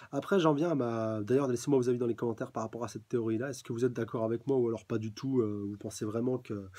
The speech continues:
que c'est le monde de Platinum End qui est comme ça, que, que les choses, les, les choses, pardon, devaient se passer comme ça ? En tout cas, laissez-moi vos avis. Donc, j'en viens à ma deuxième théorie. Et là, elle est, sur celle-là, elle a surgi en, en, tout en fin de, en toute fin de scan,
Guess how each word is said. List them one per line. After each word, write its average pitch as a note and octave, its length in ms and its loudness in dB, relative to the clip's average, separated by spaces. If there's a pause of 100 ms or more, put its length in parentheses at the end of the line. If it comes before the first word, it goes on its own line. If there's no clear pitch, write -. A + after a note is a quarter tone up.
(280)
que - 80 -20
c'est - 140 -2
le A#2 100 4
monde C3+ 220 2
de A#2+ 60 0
Platinum A#2 520 -2
End A2+ 140 -2
qui G#2 100 -8
est G2+ 60 -4
comme G#2 160 -6
ça, A#2+ 260 -6
que, A#2+ 220 -12 (680)
que - 120 -6
les G#2 100 -2
choses, A#2 280 0
les, G#2 280 -2 (200)
les B2 120 2
choses, D#3 280 2
pardon, C3 220 0
devaient A#2+ 180 0
se A2 100 -10
passer - 220 -8
comme A2 160 -4
ça ? C3+ 280 -4 (840)
En - 80 -8
tout G#2 80 -8
cas, D3 120 4
laissez-moi C3+ 320 2
vos A#2+ 160 2
avis. G#2+ 180 -2 (500)
Donc, E3 180 10
j'en E3 120 8
viens E3+ 160 6
à - 20 2
ma C3+ 120 4
deuxième C#3+ 300 4
théorie. C3+ 340 6
Et C#3 140 2
là, C#3 160 2
elle A#2+ 100 2
est, A2 140 -2
sur - 200 -6
celle-là, C3+ 280 2
elle C#3 80 2
a G#2+ 40 -4
surgi A#2 240 -4
en, G#2+ 180 -2
en, A2 360 -6
tout - 180 -6
en A#2 180 0
fin D#3 160 -4
de, C3+ 260 -6
en G#2+ 160 -4
toute - 180 -16
fin D3+ 100 -2
de C3 60 -2
scan, C#3+ 260 -2